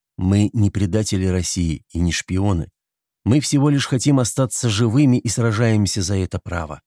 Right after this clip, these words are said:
«Подтверждаю», — раздался тихий голос за спинами бойцов.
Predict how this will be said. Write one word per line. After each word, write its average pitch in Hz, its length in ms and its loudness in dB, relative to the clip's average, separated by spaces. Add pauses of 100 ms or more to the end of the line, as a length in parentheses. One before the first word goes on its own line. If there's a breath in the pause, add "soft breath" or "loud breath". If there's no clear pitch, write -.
(840)
«Подтверждаю», — 110 1000 0 (180)
раздался 87 520 -4
тихий 95 280 -4
голос 113 480 0
за 104 180 -2
спинами 85 400 -2
бойцов. - 600 -6